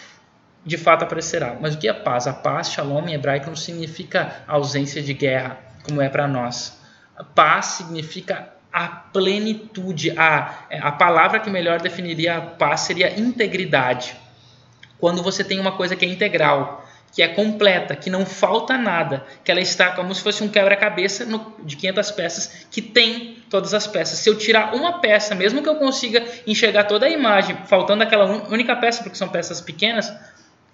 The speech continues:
ah, ele não é shalom, ele não é shalem,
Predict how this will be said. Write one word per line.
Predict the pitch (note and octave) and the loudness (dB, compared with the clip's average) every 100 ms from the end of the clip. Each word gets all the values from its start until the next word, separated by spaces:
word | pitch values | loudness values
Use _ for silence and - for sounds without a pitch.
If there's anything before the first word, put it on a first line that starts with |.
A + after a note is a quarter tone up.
| - | 0
ah, | D#3+ D#3 - | 0 0 -2
ele | F3 F3 | -2 0
não | F3+ G3 A3+ | -2 -2 -2
é | F#3 | -2
shalom, | F#3+ G#3 F#3 C#3 C3 - _ | -4 -4 -4 -4 -8 -14 _
ele | D3 D3 | -8 -4
não | F#3+ | -2
é | F3+ | -2
shalem, | F3 G3+ E3 C3+ B2+ | -2 -2 -2 -4 -8